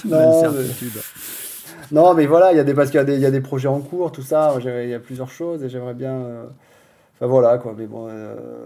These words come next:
Speaker 2: il y a des, il y a des, euh, spectacles en cours avec, euh, avec Concha, là, pour la, la saison à venir, il y a...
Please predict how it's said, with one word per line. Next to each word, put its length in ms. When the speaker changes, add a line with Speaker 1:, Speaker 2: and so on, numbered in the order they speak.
Speaker 2:
il 60
y 20
a 40
des, 120
il 60
y 80
a 40
des, 200
euh, 220
spectacles 560
en 60
cours 420
avec, 280
euh, 140
avec 200
Concha, 520
là, 280
pour 180
la, 180
la 100
saison 300
à 60
venir, 640
il 60
y 40
a... 80